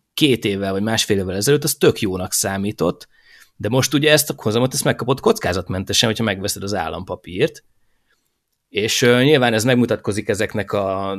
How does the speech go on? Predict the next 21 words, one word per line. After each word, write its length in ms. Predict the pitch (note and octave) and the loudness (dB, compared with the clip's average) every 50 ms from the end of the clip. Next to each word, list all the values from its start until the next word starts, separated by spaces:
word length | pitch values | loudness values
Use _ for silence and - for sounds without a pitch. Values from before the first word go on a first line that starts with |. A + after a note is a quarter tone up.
| G2+ - | -8 -8
cégeknek 480 | - G#2 G2 F#2+ G2+ G2+ - G2 F2+ | -6 -6 -4 -4 -6 -8 -8 -10 -8
a 40 | - | -6
részvényárfolyamába 960 | G3 G2+ G3 - - F#2 F2+ F2+ F2+ E2+ - - F#2 F2+ F2+ F2+ F2 - F2 | -6 -4 -4 -4 -6 -6 -8 -8 -10 -10 -10 -10 -10 -10 -10 -10 -10 -10 -8
is, 200 | F2 - C#3 - | -6 -6 -4 -4
vagy 200 | - G2+ G2+ - - | -4 -6 -6 -8 -8
igazából 420 | - A2 G#2+ A2+ A2 A2 A2+ A#2 | -6 -2 0 2 2 4 4 6
nem 160 | B2 C3 B2+ | 6 6 4
tudom, 180 | - - G2 F#2 | 4 0 -6 -6
megmutatkozik-e, 680 | F#2+ F#2 F#2+ G2+ G2 G2 - - F#2+ F#2 G2 - A2 | -6 -6 -6 -6 -6 -6 -6 -6 -10 -10 -6 -6 -4
tehát 180 | A#2 - G#2 G2 | -2 -2 -2 -2
ez 80 | A#2 A2 | -2 -2
az 80 | G2+ | -2
első 300 | F#2 F2+ F2+ F2 - G2 | -4 -6 -8 -8 -10 -12
kérdésem. 540 | F2+ - F#2 F#2 F#2 - - - - D3+ D#3 _ _ _ _ - - - - - _ _ | -12 -14 -14 -14 -12 -10 -8 -6 -6 -6 -8 _ _ _ _ -20 -20 -20 -20 -20 _ _
A 80 | - - | -10 -4
másik 360 | A2+ B2 B2+ - D3+ C#3 - | -2 0 0 0 0 0 0
meg, 180 | D3 C#3+ C#3+ - | 0 -2 0 2
hogy, 200 | - D#3+ D#3 D3 | 0 2 4 4
ö, 380 | D#3 D#3+ D#3 D#3+ D#3+ D#3+ D#3+ D#3 - - _ _ _ _ _ _ _ _ _ _ _ | 4 4 4 4 2 0 -2 -4 -6 -10 _ _ _ _ _ _ _ _ _ _ _
hogy, 380 | - - - A#2 B2 B2+ B2 | -12 -4 0 2 2 4 4
ö, 520 | C3+ C3+ C3+ C#3 C#3 C#3 C#3 C#3+ C#3 C#3+ | 4 4 4 4 4 4 4 4 4 2